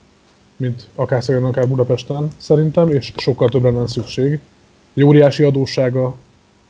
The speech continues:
a városnak, megyének, á-, ö, kormánynak, mindenkori vezetésüknek egy, ö, hetvenes években elkezdődött vízügyi fejlesztésnek a meg nem valósítása,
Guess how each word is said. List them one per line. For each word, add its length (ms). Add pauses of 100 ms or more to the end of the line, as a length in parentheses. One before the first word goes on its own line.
a 320
városnak, 800
megyének, 560
á-, 240
ö, 200
kormánynak, 640 (340)
mindenkori 520 (520)
vezetésüknek 840 (600)
egy, 240
ö, 300 (300)
hetvenes 460
években 260
elkezdődött 360
vízügyi 540 (200)
fejlesztésnek 720
a 220 (460)
meg 200
nem 120
valósítása, 760